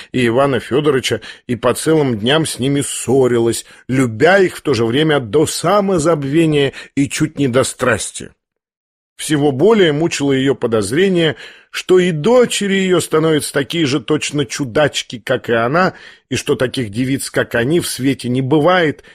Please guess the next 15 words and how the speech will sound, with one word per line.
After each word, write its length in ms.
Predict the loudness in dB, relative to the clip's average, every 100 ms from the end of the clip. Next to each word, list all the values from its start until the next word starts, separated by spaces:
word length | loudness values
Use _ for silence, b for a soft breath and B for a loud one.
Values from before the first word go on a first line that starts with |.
| _
да 120 | 0
и 140 | 2 2
быть 400 | 0 -2 -2 -2
не 140 | -2
должно. 680 | 2 2 2 -2 -8 -12 -14 _ _ _ _ _
«Нигилистки 880 | -2 0 2 2 2 2 2 -2 -2
растут, 500 | 2 2 0 -4 -2
да 80 | 0
и 100 | 0
только», 480 | 2 0 0 -4 -8 _ _
говорила 420 | -2 0 2 2
она 180 | 2 0
про 180 | -2 -4
себя 340 | -4 -2 0
поминутно. 920 | 0 -2 -2 -2 -2 -2 -6 -18 -18